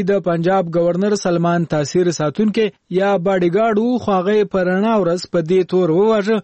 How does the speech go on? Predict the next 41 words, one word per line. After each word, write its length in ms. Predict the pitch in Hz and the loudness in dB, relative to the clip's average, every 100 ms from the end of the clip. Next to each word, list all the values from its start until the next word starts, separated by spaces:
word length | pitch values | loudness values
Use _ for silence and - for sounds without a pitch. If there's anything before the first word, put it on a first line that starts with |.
| - | -2
چې 100 | 202 196 | -2 0
د 160 | 202 196 | 0 0
ده 80 | 208 | -2
په 120 | 202 185 | -2 0
ګمان 380 | 196 202 220 196 | 0 0 0 0
د 120 | 180 | 0
اسلام 340 | - 190 190 - | 0 -2 -2 -4
سپکاوی 480 | - 190 196 196 160 | -6 -2 0 2 2
یې 160 | 139 131 | 0 0
کړی 200 | 147 135 | -2 0
و. 100 | 135 120 _ _ | 0 -2 _ _
قادري 380 | 202 202 220 233 190 | -4 0 0 0 0
په 60 | 202 | 0
دغه 160 | 220 208 180 | 0 0 0
جرم 220 | 214 214 | 0 -2
کې 260 | 180 220 185 | -2 -2 -2
پانسي 380 | 165 151 - 143 | -2 -2 -2 -2
شو. 100 | 147 131 _ _ _ _ _ - | -2 -4 _ _ _ _ _ -4
اکانومیست 720 | 196 226 220 220 214 202 - | -2 0 0 2 0 0 0
مجلې 360 | 190 185 208 214 | 0 2 2 2
لیکلي 280 | 196 220 226 | 0 0 -2
چې 140 | 202 208 | 0 -2
د 100 | 180 | 0
ممتاز 360 | 185 180 190 - | -2 -2 -2 -2
قادري 320 | 175 160 175 208 | -2 0 0 0
د 80 | 185 180 | 0 0
مرګ 180 | 202 185 | 0 -2
په 100 | 185 175 | 0 0
څلوېښتمه 520 | 175 160 165 - 190 180 | 0 0 0 -2 0 2
ورځ 200 | 185 214 180 _ 170 | 2 0 -2 _ -2
یا 100 | 190 | 0
څلوېښتۍ 640 | 190 - 180 180 170 - 220 156 202 | 0 -2 0 0 0 0 0 0 -2
اسلام 280 | 180 180 170 | -2 0 0
آباد 220 | 180 202 196 | 0 0 -2
کې 100 | 226 202 | -2 0
د 40 | 190 | 0
هغه 140 | 190 196 | 0 0
په 140 | 190 175 | 0 0
ملاتړ 360 | 175 170 214 214 - | 0 0 -2 -2 -4
په 220 | - 185 170 | -2 0 0
زرګونه 400 | 185 196 190 220 | 0 0 0 0